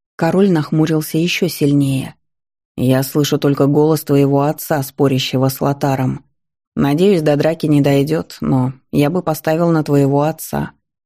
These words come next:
"Нет же, это голос жрицы с фрески из той часовни", — покачала я головой. "Хотя ты ее не видел, эту самую фреску. А Торка, наверное, не помнит".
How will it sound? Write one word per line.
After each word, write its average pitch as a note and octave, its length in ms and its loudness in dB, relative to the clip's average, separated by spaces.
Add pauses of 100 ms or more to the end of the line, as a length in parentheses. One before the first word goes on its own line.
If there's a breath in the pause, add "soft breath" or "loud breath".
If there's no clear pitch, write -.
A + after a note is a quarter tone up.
(500)
"Нет D3+ 340 4
же, D3 120 0
это D3+ 160 0
голос F#3+ 340 2
жрицы E3 540 0
с D#3 60 -8
фрески - 500 -2
из E3+ 120 -4
той E3+ 160 -2
часовни", — D3+ 760 -2 (640)
покачала D3+ 500 -2
я C#3+ 200 4
головой. D3 680 -2 (680)
"Хотя E3+ 280 -2
ты F3 120 -2
ее E3+ 340 2
не F3 180 4
видел, E3 340 0
эту C#3+ 160 -4
самую D3+ 380 0
фреску. D3+ 580 -4 (760)
А D#3+ 180 -2
Торка, G#3+ 440 0
наверное, F3 560 2
не F3+ 140 2
помнит". C#3+ 600 -2